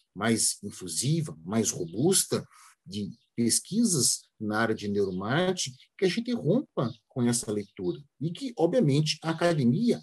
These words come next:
abra um pouco os olhos para essas novas correntes de pensamento. Longe de mim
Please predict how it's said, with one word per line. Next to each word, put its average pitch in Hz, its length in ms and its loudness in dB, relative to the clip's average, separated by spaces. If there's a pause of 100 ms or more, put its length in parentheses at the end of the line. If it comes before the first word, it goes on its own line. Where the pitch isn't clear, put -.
(100)
abra 185 540 2 (280)
um 131 140 -2
pouco 131 320 0
os 165 220 -4
olhos 131 520 4 (200)
para 208 100 -2
essas 220 220 0
novas 165 360 2
correntes 135 500 -2
de 117 140 -8
pensamento. 131 560 2 (340)
Longe 190 360 4
de 117 160 -4
mim 151 280 2